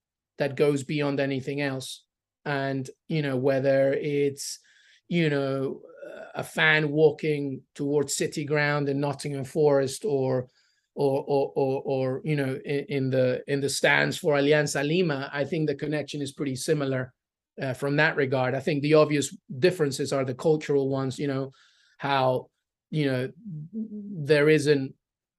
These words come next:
that much, uh, financial, uh, help when it comes to Peruvian football. There needs to be a lot more development. And I'm sure we'll talk about that in a second.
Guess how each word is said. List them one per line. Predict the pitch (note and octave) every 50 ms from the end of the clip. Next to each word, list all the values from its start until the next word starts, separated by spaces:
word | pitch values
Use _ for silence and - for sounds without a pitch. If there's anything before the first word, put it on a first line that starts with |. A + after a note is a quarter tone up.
| -
that | C#3 C#3 C3+ C3 - -
much, | C#3+ C#3 C#3 - - - - - - - _ _ _ _ -
uh, | D3 - C3+ B2 B2 A#2+ A#2+ A#2+ A#2 - - -
financial, | - - E3+ D3+ C#3+ D3+ E3+ E3+ E3+ D#3+ - - E3+ E3 D#3+ D#3 D#3 - - _ _
uh, | D#3 D3 C#3+ C#3+ D3+ D3+ - -
help | - - E3 D#3+ D3+ D3+ D3+ D3+ -
when | - D3 C#3+
it | C#3 C#3
comes | - D#3+ D3 C#3 -
to | - C#3+
Peruvian | C3+ - - D3+ C#3+ D3 C#3 D3 C#3+ C3+
football. | B2+ - D#3+ D3+ - - C#3+ C#3+ C#3 C3+
There | C3 C3+ C3+
needs | C#3+ C#3+ C#3 - -
to | D3
be | C#3 C#3 C#3
a | C3+
lot | C3+ C#3 C#3 C#3+ -
more | C#3+ C#3 C3+
development. | B2+ C3 B2+ C#3 C3+ C3+ C3+ C#3 C#3 C#3 C3+ C3 C3 C#3 - - _ _ _ _ _ _ _ _ _ _ _ _ -
And | C3+ C3+ C3 C3
I'm | B2+
sure | B2+ - D#3
we'll | C#3 C3+
talk | C3 - C#3+ B2 -
about | C3 C3+ C3 B2+
that | C3+ C3
in | B2+ C3
a | B2+
second. | - - C#3+ C#3+ C#3 - C#3+ C3+ C3 C3